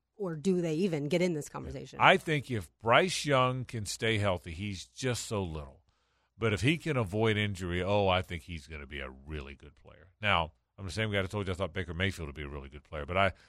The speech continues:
Speaker 2: but I think he's gonna be a really good player. I, I think Bryce Young does special stuff, man. I think C J Stroud's a good player. I,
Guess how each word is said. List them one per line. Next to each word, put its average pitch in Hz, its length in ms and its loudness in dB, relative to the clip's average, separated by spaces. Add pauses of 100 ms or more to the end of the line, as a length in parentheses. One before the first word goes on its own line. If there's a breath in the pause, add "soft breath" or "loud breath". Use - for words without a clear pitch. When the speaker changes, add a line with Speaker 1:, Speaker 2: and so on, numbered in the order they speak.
(140 soft breath)
Speaker 2:
but 101 140 -2
I 117 140 6
think 104 220 -6
he's 92 200 -8
gonna 85 160 -8
be 73 120 -12
a 67 60 -12
really 69 300 -18
good - 220 -20
player. 76 180 -18
I, 104 320 6
I 127 60 4
think 101 240 -6
Bryce 95 320 0
Young 80 340 -4 (580)
does 82 200 -6
special 87 480 -4
stuff, - 360 -16
man. 69 120 -20 (380)
I 180 60 0
think 202 120 2
C 170 120 0
J 165 140 2
Stroud's 170 320 2
a 131 40 -8
good 123 120 -2
player. 87 260 -8 (240)
I, 110 80 -2